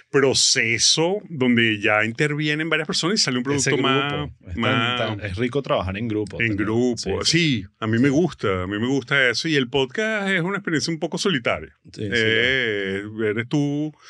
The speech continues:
Speaker 1: contigo, pues, o, el de, o la persona que tengas enfrente, pero es más, eh, no, no tiene ese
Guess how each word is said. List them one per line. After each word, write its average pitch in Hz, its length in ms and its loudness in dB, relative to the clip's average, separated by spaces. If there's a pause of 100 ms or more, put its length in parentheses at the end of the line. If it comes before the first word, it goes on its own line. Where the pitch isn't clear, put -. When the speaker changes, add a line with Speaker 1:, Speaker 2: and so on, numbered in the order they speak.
(340)
Speaker 1:
contigo, 110 500 0
pues, 107 340 0
o, 82 340 -6
el 78 140 -10
de, 80 160 -12
o 80 160 -14
la 82 140 -12
persona 92 260 -6
que 113 80 -2
tengas 101 220 -4
enfrente, 101 360 -2
pero 87 320 -6
es 92 320 -4
más, 123 300 0
eh, 117 140 -2
no, 120 240 0
no 147 180 2
tiene 196 460 -2
ese 170 420 -2